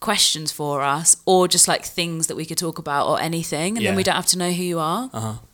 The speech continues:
Speaker 2: Great idea. All right, let's do that.
Speaker 1: Don't know how you do that, so that's on your <laughs> thing,
Speaker 2: I
Speaker 1: list
Speaker 2: don't
Speaker 1: of
Speaker 2: know how you
Speaker 1: things
Speaker 2: do
Speaker 1: to
Speaker 2: that
Speaker 1: do.
Speaker 2: either. But we'll make it work.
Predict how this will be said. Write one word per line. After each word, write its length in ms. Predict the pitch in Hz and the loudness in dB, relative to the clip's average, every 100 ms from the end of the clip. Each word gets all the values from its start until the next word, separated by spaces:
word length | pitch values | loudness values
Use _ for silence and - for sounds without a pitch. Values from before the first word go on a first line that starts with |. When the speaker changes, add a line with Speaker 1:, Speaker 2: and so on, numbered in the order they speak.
| - | -10
Speaker 2:
Great 140 | 110 | -8
idea. 260 | 98 104 104 - _ _ _ _ _ _ _ _ _ - | -8 -10 -12 -16 _ _ _ _ _ _ _ _ _ -6
All 80 | 110 | -4
right, 80 | 113 | -2
let's 160 | 127 | -4
do 160 | - 117 | -4 -4
that. 180 | 113 101 | -4 -4
Speaker 1:
Don't 120 | 175 | -2
know 40 | 160 | 2
how 140 | 175 | 2
you 140 | 165 160 | 2 4
do 180 | 185 180 | 4 4
that, 180 | 139 - | 4 4
so 120 | 156 | 2
that's 220 | 151 - | 0 0
on 100 | 143 | 2
your 140 | 156 190 | 2 2
<laughs> 160 | - | 2
thing, 120 | 240 | 0
Speaker 2:
I 200 | - - | 0 -4
Speaker 1:
list 20 | 185 | -2
Speaker 2:
don't 140 | 104 | 0
Speaker 1:
of 80 | 92 | 0
Speaker 2:
know 40 | |
how 60 | 98 | -2
you 40 | 98 | -2
Speaker 1:
things 80 | 98 | -2
Speaker 2:
do 60 | 95 | 0
Speaker 1:
to 60 | |
Speaker 2:
that 140 | - 151 | -4 -4
Speaker 1:
do. 40 | |
Speaker 2:
either. 180 | 165 95 - - _ _ _ _ _ | -6 -12 -16 -20 _ _ _ _ _
But 420 | 139 143 - - _ _ _ _ _ _ _ _ | 6 6 4 -6 _ _ _ _ _ _ _ _
we'll 160 | 117 123 | -6 -2
make 220 | 120 - | -2 -4
it 40 | 107 | -6
work. 380 | 101 90 - | -6 -8 -12